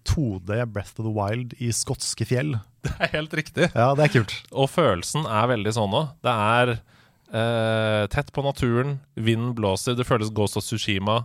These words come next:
Speaker 2: viser deg vei. Ehm, skotsk, eh, rolig ambient musikk i bakgrunnen, og veldig vakker løping. Skjønner du hva jeg
Speaker 1: Mm.
Speaker 2: mener med det?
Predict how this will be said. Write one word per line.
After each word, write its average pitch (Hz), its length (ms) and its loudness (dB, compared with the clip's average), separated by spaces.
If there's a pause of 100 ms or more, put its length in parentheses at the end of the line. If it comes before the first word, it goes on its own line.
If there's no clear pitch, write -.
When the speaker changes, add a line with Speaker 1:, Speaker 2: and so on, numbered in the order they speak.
Speaker 2:
viser 117 400 0
deg 107 100 4
vei. 110 320 4 (400)
Ehm, 107 1160 -2 (240)
skotsk, - 540 -8
eh, 104 640 2
rolig 113 340 0
ambient 107 460 -2
musikk 117 400 -4
i 117 80 -2
bakgrunnen, 107 520 0 (380)
og 120 140 -2
veldig 147 340 2
vakker 135 640 -4
løping. 175 560 -2 (480)
Skjønner - 60 -6
du 165 120 6
hva 165 80 6
jeg 170 60 4
Speaker 1:
Mm. 170 40 6
Speaker 2:
mener 143 120 4
med 135 120 4 (100)
det? 208 80 -2